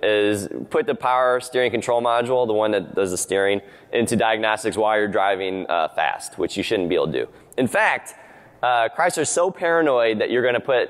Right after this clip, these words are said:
the, the steering into diagnostic mode, like, when you're not supposed to, you can't even do it with the car, uh, running.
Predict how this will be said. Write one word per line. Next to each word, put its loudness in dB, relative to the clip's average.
the, 2
the 0
steering 0
into -2
diagnostic 0
mode, 2
like, 0
when 0
you're 2
not 0
supposed -2
to, 0
you 2
can't 0
even 2
do 2
it 0
with 0
the 0
car, 0
uh, 0
running. -4